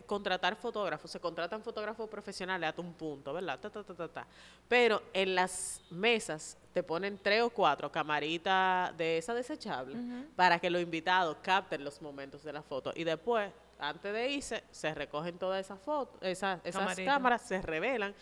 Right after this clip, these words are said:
Speaker 1: y tú tienes fotos desde diferentes puntos de vista.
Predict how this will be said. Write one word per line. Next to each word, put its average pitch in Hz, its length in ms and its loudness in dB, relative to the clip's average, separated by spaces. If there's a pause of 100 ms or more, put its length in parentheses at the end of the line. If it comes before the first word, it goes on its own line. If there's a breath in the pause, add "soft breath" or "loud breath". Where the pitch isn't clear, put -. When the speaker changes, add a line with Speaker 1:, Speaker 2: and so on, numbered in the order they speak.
(300 loud breath)
Speaker 1:
y 233 80 -8
tú 202 80 -16
tienes 254 260 -2
fotos 262 480 0
desde 208 160 -2 (100)
diferentes 208 460 -2
puntos 269 320 -10
de 269 80 -6
vista. 214 460 -8